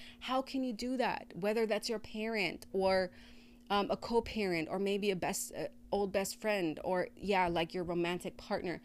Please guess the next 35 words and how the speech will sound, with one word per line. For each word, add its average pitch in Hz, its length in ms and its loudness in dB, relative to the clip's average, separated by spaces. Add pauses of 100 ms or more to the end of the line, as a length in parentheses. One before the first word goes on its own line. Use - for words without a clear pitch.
(360)
All 247 200 6
of 226 80 2
a 214 40 -6
sudden 220 260 -4
you 220 100 -4
feel 226 220 -4
guilty 208 400 -4
because, 202 380 -10
"Oh - 60 -8
my 226 180 -8
God, 240 420 -8
like, 202 240 -10
they, 233 320 -4
they 240 180 -4 (100)
go 240 200 -6
through 233 220 -6
so 240 220 -6
much 247 300 -6
too, 247 540 -4
and 202 180 -6 (640)
you 240 100 -4
should 226 180 -2
just 233 200 -8
be 247 100 -2
more 226 260 -2
understanding." 220 960 -4
And 175 320 -2
no, 226 180 0
no, 233 220 0
no, 214 220 0
no, 196 200 -2
no. 156 360 -2 (500)
Do 202 140 2
not 196 560 0 (360)
buy 196 540 0